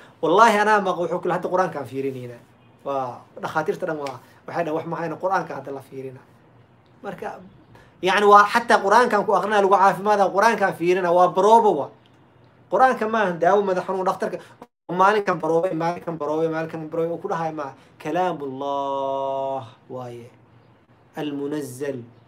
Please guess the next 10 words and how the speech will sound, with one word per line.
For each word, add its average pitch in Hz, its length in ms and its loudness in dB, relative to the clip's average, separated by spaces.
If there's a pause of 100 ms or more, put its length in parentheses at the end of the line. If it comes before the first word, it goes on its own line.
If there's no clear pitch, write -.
(1200)
min 147 180 -8
cindillah." 143 680 -8 (2250)
Nebi 180 220 0
Maxamed 165 440 -6
lagu 147 160 -10
soo 151 240 -12
dejiyey. 135 400 -10 (880)
Jibriil 180 480 -2
soo 175 280 0
dejiyey. 151 500 -6